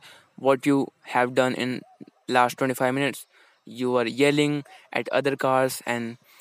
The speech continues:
eh, you are staring at that girl and whatever.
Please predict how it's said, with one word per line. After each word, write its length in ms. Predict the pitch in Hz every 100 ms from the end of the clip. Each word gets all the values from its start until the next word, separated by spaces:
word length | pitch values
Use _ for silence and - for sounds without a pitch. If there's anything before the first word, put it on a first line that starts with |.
| - _ _ _ _ -
eh, 320 | 120 107 60
you 220 | - 131 135
are 60 |
staring 400 | 127 143 131 131
at 260 | 127 120 - - _
that 440 | - 113 123 123 123
girl 380 | 135 131 127 -
and 340 | 120 117 113 -
whatever. 480 | 117 127 120 123 -